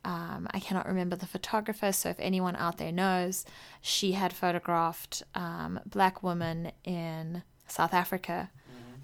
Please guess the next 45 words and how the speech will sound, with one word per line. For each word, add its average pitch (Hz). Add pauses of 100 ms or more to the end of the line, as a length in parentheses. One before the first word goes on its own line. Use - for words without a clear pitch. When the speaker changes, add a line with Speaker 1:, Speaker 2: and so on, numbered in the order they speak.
(100)
Speaker 1:
who 175
were 180
lesbians 175 (160)
and 170
Speaker 2:
Mm-hmm. 170
Speaker 1:
how 160
it's -
something 180
that 170
they -
hide. -
Speaker 2:
Mm. - (360)
Speaker 1:
So -
I 202
just - (460)
think 208
that 190
that 185
was 175
really 175
interesting. 180 (280)
And 208
he's 240
doing 320
his 240
best - (220)
to 196 (120)
really 349
just 208
keep -
alive. 147 (140)
Speaker 2:
Mm. -
Speaker 1:
There 226
are 202
so 359
many 247
moments 196
in 185
that 165
movie 180
where 175
he 262
could -
have 185
died -